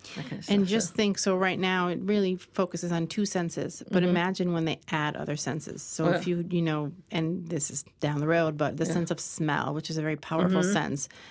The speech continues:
Speaker 2: And now as you're adding more sense, senses, it'll become much more immersive.
Speaker 1: Yeah.
Speaker 2: Um, so that'll be interesting to see down the road where that goes.
Speaker 1: Right. That's really exciting. <laughs> So, um,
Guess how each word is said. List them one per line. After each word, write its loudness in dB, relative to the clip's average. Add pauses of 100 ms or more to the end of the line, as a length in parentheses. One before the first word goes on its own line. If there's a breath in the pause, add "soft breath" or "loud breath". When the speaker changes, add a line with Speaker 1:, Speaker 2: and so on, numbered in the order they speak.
(160 loud breath)
Speaker 2:
And 4
now 4
as 0
you're 0
adding 2
more 2
sense, -2
senses, 0
it'll -2
become 0
much -2
more 0
immersive. -2
Speaker 1:
Yeah. 0
Speaker 2:
Um, -2
so -4
that'll -2
be -4
interesting -4
to -2
see -2
down -2
the -4
road -4
where -6
that -4
goes. -6 (300 loud breath)
Speaker 1:
Right. -10 (720 soft breath)
That's -8
really -16
exciting. -4
<laughs> -18
So, 0 (400 loud breath)
um, 4